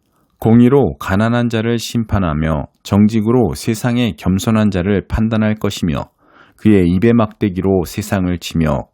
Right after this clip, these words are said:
그의 입술의 기운으로 악인을 죽일 것이며 공의로 그의 허리띠를 삼으며 성실로 그의 몸에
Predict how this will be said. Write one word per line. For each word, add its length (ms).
그의 300
입술의 480
기운으로 720
악인을 480
죽일 340
것이며 520
공의로 520
그의 260
허리띠를 680
삼으며 640
성실로 720
그의 240
몸에 400